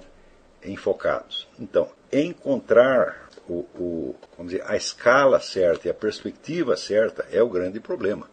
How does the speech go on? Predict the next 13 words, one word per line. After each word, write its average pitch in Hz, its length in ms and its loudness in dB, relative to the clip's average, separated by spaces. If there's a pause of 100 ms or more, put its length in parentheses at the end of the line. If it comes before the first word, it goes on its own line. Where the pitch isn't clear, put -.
(140)
né, 82 260 -6
nestas 78 320 -8
coisas, 58 300 -16 (320)
não 64 80 -14
é 69 60 -12
isso? - 160 -18 (160)
O 143 80 -6
que 180 160 -10
quer 190 260 2
que - 140 -8
você 123 260 -4
tente, - 320 -2
qualquer - 420 0